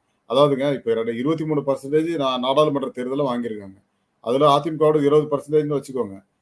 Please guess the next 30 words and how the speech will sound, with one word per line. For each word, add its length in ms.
இருபது 300
பர்சன்ட், 260
இருபது 280
புள்ளி 160
அஞ்சோ 360
ஏதோ 120
இருந்தது. 360
அதுல 160
மூணு 380
பர்சன்டேஜ்ல 380
இருந்து 180
நாலு 260
பர்சன்டேஜ் 380
விஜய் 240
கட்சிக்கு 360
போகும். 260
அப்போ 300
ஒரு 120
பதினாறு 380
பர்சன்டேஜ் 420
தான், 180
பதினாறு 360
இல்ல 180
பதினஞ்சுக்கு 480
வந்துருவாங்க 480
அப்படின்னு 140
சொன்னேன். 280
புரியுதுங்களா? 540
அதனால 320
அதை 140